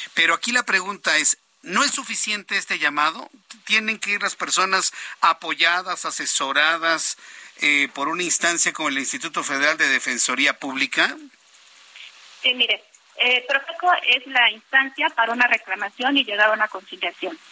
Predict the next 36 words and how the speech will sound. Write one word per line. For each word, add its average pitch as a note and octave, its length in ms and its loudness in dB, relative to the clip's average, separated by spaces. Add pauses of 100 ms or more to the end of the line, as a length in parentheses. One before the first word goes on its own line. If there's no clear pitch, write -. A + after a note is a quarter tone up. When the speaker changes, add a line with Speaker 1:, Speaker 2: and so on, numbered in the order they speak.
(160)
Speaker 1:
Sí. - 240 -2 (140)
Speaker 2:
Si A3 80 2
en C4+ 120 2
ese D#4 180 0
momento B3 400 0
ellos A3 240 -2
en G3+ 100 -8
Profeco G#3 640 -6
tienen A3 280 0
esa, G#3+ 280 2 (180)
esa G#3 360 4
conciliación G3+ 960 -2
y F#3+ 360 0
Ticketmaster G3 760 -2
les, F#3 200 -2 (600)
les F#3+ 200 -2
devuelve G#3+ 580 0 (160)
su G#3 100 -2
numerario A3 540 2 (380)
de, G3 180 0
de G3+ 160 -4
su G#3 100 -10
boleto, A#3+ 440 2 (440)
ahí A3 220 2
acaba G3+ 400 0 (120)
la, F3+ 340 -2
la F3 220 2
situación, - 440 -10 (380)
su - 60 -14
reclamo G3 480 2
de E3 80 2
ellos. - 180 -2 (800)
Pero A#3 160 4
en C4 100 2
este D4 220 0
caso, C4+ 560 0